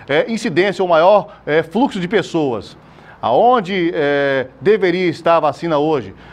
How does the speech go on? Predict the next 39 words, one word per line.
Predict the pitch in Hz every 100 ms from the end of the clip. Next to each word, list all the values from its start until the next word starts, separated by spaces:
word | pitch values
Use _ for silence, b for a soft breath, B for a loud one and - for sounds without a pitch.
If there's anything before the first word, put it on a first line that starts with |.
| B -
Ó, | 143 143 - 170
os | 170 160 151 117
bairros | 190 208 202
com | 202
maior | 185 196
população, | 185 196 147 - 196
Interlagos, | 147 147 123 165 147
por | - 127
exemplo, | 110 117 170 123
uma | 127
atenção | 131 127 165
maior, | 143 123 160 131 B B B
Linhares | 139 170 156 -
cinco, | 190 196 180
a | 147
região | 156 160
Nova | 156 156
Esperança, | 135 156 143 175 175
São | 175
José, | 139 120 170 139 - B B B
é, | 120 139 139 139 135 135 B B
Shell, | - - 180 202 160 107 - B B B B B
enfim. | 269 208 165 131 90 78 - - - B B B -
Aí | 104 120 147
tem | 175
que | 170
se | 165
ver | 117 147
o | 151
que | 156
tá | 156
acontecendo, | 165 151 123 - 147 151
tem | 156
que | 156
analisar. | 147 127 101 143
A |
secretaria | 139 139 139 135 139
com | 139 240
certeza | 254 - 143 - 156 156 110